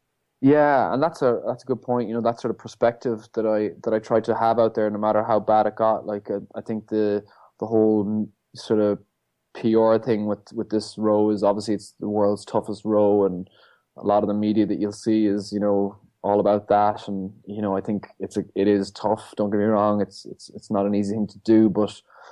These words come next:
you know, I just gotta, gotta put this into perspective. I paid willingly to go out there. Um, you know, a lot of people in the world are living hand to mouth, and, you know, this is, this is a privileged thing that I'm doing. So really, no matter how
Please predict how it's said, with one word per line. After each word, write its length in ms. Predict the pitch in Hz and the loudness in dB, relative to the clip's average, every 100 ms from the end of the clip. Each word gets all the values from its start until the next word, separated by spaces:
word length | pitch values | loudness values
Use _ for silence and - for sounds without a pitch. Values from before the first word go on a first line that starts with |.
| - - _ | -20 -20 _
you 140 | 104 104 | -4 0
know, 160 | 101 | 2
I 40 | 101 | 2
just 160 | 104 | 0
gotta, 260 | - 104 101 - _ _ | 0 2 0 -4 _ _
gotta 160 | 113 104 | 2 2
put 180 | - - | 0 -2
this 160 | 104 | -2
into 160 | 107 101 | -6 -10
perspective. 500 | 98 - 107 - 98 | -8 -2 -2 0 -2
I 160 | - 98 | 0 -2
paid 500 | - - 107 107 98 - _ - | -4 -2 2 2 0 -8 _ -2
willingly 560 | 110 113 110 110 131 131 - | 2 2 2 2 0 -2 -6
to 80 | |
go 140 | - 113 | 2 4
out 180 | 120 123 | 4 2
there. 420 | 131 135 156 - - - | 2 0 -4 -10 -20 -8
Um, 480 | 113 110 107 107 107 | -2 0 2 0 -2
you 120 | 110 | -2
know, 400 | 110 110 107 107 | 0 2 2 2
a 40 | 104 | 2
lot 180 | 107 107 | 0 0
of 60 | |
people 220 | 113 110 | -2 -2
in 60 | 107 | -2
the 80 | 104 | 0
world 320 | 107 107 101 | 0 2 0
are 80 | 101 | 0
living 220 | 104 104 | -2 -2
hand 240 | 110 107 | -2 -2
to 60 | 107 | -2
mouth, 360 | 107 110 104 98 | 2 2 0 -4
and, 220 | 98 95 | -6 -6
you 80 | 101 | -6
know, 80 | 101 | -4
this 220 | 101 - | -6 -6
is, 280 | 98 - - - - 78 | -8 -8 -16 -16 -10 -4
this 220 | 107 107 | -2 -2
is 100 | 104 | -2
a 80 | 98 | -2
privileged 540 | - 117 104 104 92 | 0 0 2 2 0
thing 220 | - 107 | -2 0
that 100 | 101 | 0
I'm 140 | 98 95 | 0 2
doing. 340 | 107 117 107 | 4 4 2
So 420 | 98 107 104 92 - | 2 2 4 2 0
really, 580 | 104 110 107 104 101 98 | 2 4 4 2 0 -2
no 100 | 101 | -2
matter 200 | 101 107 | 0 2
how 420 | 113 104 101 | 2 4 2